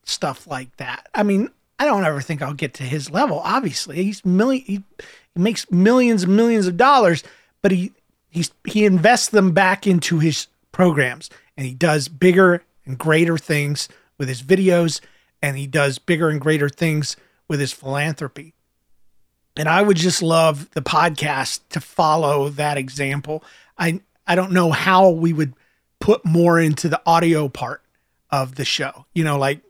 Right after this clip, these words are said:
with his videos, he'll do trains and parachutes and, and,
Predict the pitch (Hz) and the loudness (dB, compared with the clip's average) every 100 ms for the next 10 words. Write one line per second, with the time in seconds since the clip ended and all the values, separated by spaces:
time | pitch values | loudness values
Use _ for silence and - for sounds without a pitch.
0 | _ 147 165 127 123 214 196 156 - 185 | _ -2 -2 -2 2 4 4 0 -2 -2
1 | 165 143 143 131 - _ _ - 160 156 | 0 0 -2 -2 -10 _ _ -8 -4 -2
2 | 135 123 120 139 120 117 _ _ _ - | -4 -10 -10 -10 -10 -16 _ _ _ -6
3 | 165 143 - 131 - - 131 123 _ _ | -4 -2 -4 -8 -12 -14 -14 -16 _ _
4 | _ - 135 139 | _ -12 -10 -10